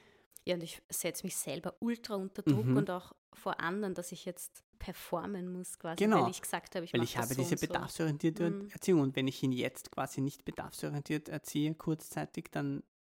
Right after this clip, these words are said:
Speaker 2: stehe ich mir da im Weg. Also ich würde sagen, echt, diese Erziehungsmethoden haben alle, jedes für sich die, eine Berechtigung.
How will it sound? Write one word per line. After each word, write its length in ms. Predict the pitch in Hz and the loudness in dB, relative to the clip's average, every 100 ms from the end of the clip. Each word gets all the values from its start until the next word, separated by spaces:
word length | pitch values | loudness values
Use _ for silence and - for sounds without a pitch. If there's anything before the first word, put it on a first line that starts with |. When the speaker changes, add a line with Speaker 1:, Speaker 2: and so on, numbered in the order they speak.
| _ _ _ - | _ _ _ -10
Speaker 2:
stehe 280 | - 135 | -4 0
ich 140 | 135 - | 0 0
mir 100 | 139 | -2
da 100 | 131 | 0
im 140 | 131 | -2
Weg. 220 | 120 113 - | -2 -6 -6
Also 160 | 131 | -8
ich 140 | 127 - | -6 -6
würde 140 | 135 | -6
sagen, 240 | - 135 | -4 -4
echt, 240 | 135 - - - - _ _ _ - | -4 -10 -12 -20 -20 _ _ _ -6
diese 220 | 127 127 | -6 -6
Erziehungsmethoden 840 | - - 143 - 160 156 139 139 | -6 -4 -4 -2 -4 -2 0 0
haben 160 | 131 120 | 0 -2
alle, 500 | - 120 143 180 208 _ - | -2 -2 2 0 0 _ -6
jedes 340 | 139 165 185 | 2 2 2
für 100 | - | -4
sich 320 | - - 147 - | -10 -8 -8 -8
die, 120 | - | -6
eine 200 | 127 131 | -6 -6
Berechtigung. 800 | - 123 - - 147 - 160 | -6 -8 -8 -8 -8 -2 -2